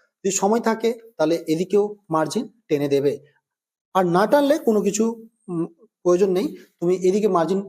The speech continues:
না টানলেও চলবে। লক্ষ্য রাখবে যেন এই মার্জিনের বাইরে লেখাটি বেরিয়ে না যায় এবং নিচের, নিচের ক্ষেত্রেও লেখাটি যেন নিচে চলে না যায়।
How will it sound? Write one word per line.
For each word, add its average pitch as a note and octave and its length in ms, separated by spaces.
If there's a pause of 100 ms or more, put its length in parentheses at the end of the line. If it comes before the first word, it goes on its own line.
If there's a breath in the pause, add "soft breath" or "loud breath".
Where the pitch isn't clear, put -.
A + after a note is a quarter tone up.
(120)
না D#3 120
টানলেও G3 260
চলবে। F3+ 300 (580 loud breath)
লক্ষ্য G3+ 240
রাখবে D4 240
যেন C#4+ 160 (600)
এই C4 160 (360)
মার্জিনের F#3+ 420
বাইরে F3 400 (220)
লেখাটি F#3 360
বেরিয়ে D#3+ 380
না - 140
যায় A#2 180 (100)
এবং E3+ 180
নিচের, F#3+ 240 (160)
নিচের A#3 240
ক্ষেত্রেও B3 380 (400 soft breath)
লেখাটি F3 240
যেন G#3+ 160
নিচে F#3+ 320 (400)
চলে C#3+ 180
না B2 100
যায়। - 180